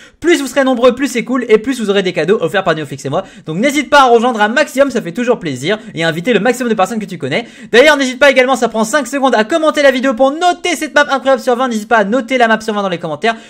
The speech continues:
Je lirai tous les commentaires pour voir ta note, donc n'hésite pas à commenter un maximum, objectif un commentaire par abonné, je compte sur toi. Et, et attention, ce n'est pas parce que je n'ai pas répondu que je n'ai pas vu ton commentaire. Vous êtes beaucoup à m'écrire des commentaires, donc j'ai pas le temps de répondre à tout le monde, mais je lis vos commentaires, donc t'inquiète pas pour ça.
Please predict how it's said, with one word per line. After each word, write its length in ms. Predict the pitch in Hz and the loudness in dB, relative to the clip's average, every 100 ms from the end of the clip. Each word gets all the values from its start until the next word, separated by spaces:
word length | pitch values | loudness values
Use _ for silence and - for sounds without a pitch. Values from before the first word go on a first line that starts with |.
| 214 | -18
Je 120 | 151 | -2
lirai 360 | 220 226 - - | 0 4 2 0
tous 120 | 349 | -4
les 120 | 339 | -4
commentaires 440 | - 294 269 262 262 | 2 2 4 4 2
pour 80 | 208 | 4
voir 140 | 240 | 2
ta 120 | 226 | 2
note, 100 | 233 | 0
donc 80 | 202 | -2
n'hésite 160 | 180 175 | -4 0
pas 80 | |
à 60 | 202 | 0
commenter 320 | 196 180 180 | 0 -4 -2
un 100 | 170 | -2
maximum, 400 | 175 202 180 208 196 | -2 -6 -4 -6 -6
objectif 340 | 160 170 196 - | -10 -8 -10 -6
un 100 | 240 | -4
commentaire 400 | 226 202 196 165 | -2 -4 -4 -4
par 140 | 160 | -2
abonné, 240 | 147 143 165 | -2 -4 -8
je 100 | 131 | -10
compte 160 | 147 | -10
sur 80 | 165 | -8
toi. 160 | 180 240 - 233 165 | -4 -4 -4 -8 2
Et, 60 | |
et 280 | 220 247 233 | 2 4 2
attention, 380 | 262 262 226 302 | 2 0 -2 -2
ce 80 | 240 | 0
n'est 80 | 202 | 2
pas 80 | |
parce 140 | 269 - | 2 2
que 80 | 208 | 0
je 60 | |
n'ai 100 | 170 | -2
pas 160 | - 330 | 2 6
répondu 380 | 285 233 226 226 | 6 4 0 -2
que 80 | |
je 40 | 160 | -4
n'ai 80 | 156 | -2
pas 80 | |
vu 80 | 196 | -2
ton 120 | 202 | -2
commentaire. 380 | 165 135 117 202 214 160 | -6 -8 -2 -2 -4 -10
Vous 120 | 135 | -8
êtes 80 | 151 | -4
beaucoup 180 | 233 269 | 0 0
à 60 | |
m'écrire 180 | 220 202 | 0 -2
des 80 | 180 | -4
commentaires, 260 | 160 151 | -4 -4
donc 100 | 214 | -4
j'ai 100 | 139 | -4
pas 80 | 156 | -4
le 40 | 180 | -2
temps 60 | |
de 60 | 185 | -4
répondre 180 | 170 151 | -4 -4
à 60 | |
tout 100 | 135 | -4
le 60 | 156 | -6
monde, 100 | - | -4
mais 180 | 160 151 | -4 -4
je 80 | 135 | -6
lis 100 | 170 | -6
vos 80 | 151 | -4
commentaires, 140 | 131 | -8
donc 320 | 123 180 127 | -4 -4 -4
t'inquiète 240 | 151 190 175 | -6 -6 -4
pas 80 | |
pour 160 | 147 - | -6 -2
ça. 180 | 214 | 0